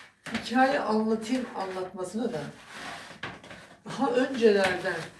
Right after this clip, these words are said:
kalmış, daha öncelerden yarım yamalak kalmış hikayeleri de anlatırım. Ondan sonra "Yok, biz bu hikayeyi dinledik."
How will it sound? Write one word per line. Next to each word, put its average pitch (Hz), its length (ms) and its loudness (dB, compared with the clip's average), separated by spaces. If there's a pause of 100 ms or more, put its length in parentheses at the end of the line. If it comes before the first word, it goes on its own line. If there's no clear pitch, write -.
(220)
kalmış, 214 800 2 (880)
daha 208 240 2
öncelerden 226 680 2
yarım 247 280 4
yamalak 180 420 2
kalmış 196 340 -2
hikayeleri 202 540 0
de 208 40 0
anlatırım. 196 720 -4
Ondan 208 340 0
sonra 208 180 0
"Yok, 233 320 0
biz 247 200 -4
bu 269 80 -4
hikayeyi 262 500 0
dinledik." 247 680 0